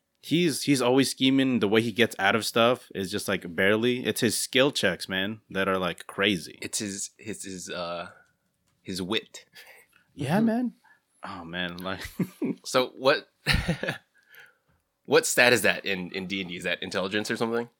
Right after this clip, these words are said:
Speaker 1: Wit?
Speaker 2: Yeah.
Speaker 1: Yeah, it would be intelligence.
Speaker 2: Okay.
Speaker 1: But, but the way rogues are built, Dex is kind of like, you, you could, it, Dex supplements everything.
Speaker 3: Mm.
Speaker 1: But then, um, in specifically, rogues have expertise,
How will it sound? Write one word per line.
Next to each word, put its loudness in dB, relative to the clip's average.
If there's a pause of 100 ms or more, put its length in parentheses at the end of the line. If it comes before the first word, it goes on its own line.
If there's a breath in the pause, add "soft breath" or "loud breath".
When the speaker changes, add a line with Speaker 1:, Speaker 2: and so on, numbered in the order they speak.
(140)
Speaker 1:
Wit? -2 (320)
Speaker 2:
Yeah. 0
Speaker 1:
Yeah, 2
it 0
would -4
be -6
intelligence. -8
Speaker 2:
Okay. -14
Speaker 1:
But, 8
but 0
the 0
way 4
rogues 2
are 2
built, 0
Dex 2
is -4
kind -2
of -6
like, -2 (1400 soft breath)
you, 0
you 0
could, 0
it, -6
Dex 2
supplements -2
everything. -4 (680 soft breath)
Speaker 3:
Mm. -12 (200)
Speaker 1:
But 0
then, 0
um, -4 (840)
in -2
specifically, 0 (200)
rogues 0
have 2
expertise, -6